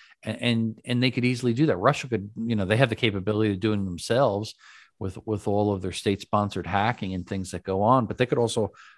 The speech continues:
hire a bunch of hackers to do it. Uh, and we'll talk about that. What, what are hackers doing kind of in response out there in the wild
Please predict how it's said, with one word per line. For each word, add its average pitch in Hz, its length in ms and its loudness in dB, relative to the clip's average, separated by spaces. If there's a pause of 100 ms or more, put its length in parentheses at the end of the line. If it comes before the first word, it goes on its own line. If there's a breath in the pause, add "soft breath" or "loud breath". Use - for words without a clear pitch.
(100)
hire 127 460 6
a 98 60 4
bunch 98 240 0
of 90 80 -6
hackers 87 420 -6
to - 140 -20
do 82 240 -8
it. 64 100 -18 (420)
Uh, 87 240 -4
and 101 100 0
we'll 107 100 4
talk 131 260 6
about 113 280 4
that. 120 220 4
What, 107 240 0
what 117 100 4
are 101 60 4
hackers 107 460 0
doing 107 240 2
kind 104 260 0
of 95 120 -2
in 87 120 -2
response 117 540 2
out 90 220 2
there 92 180 2
in 92 80 0
the 90 80 0
wild 95 600 2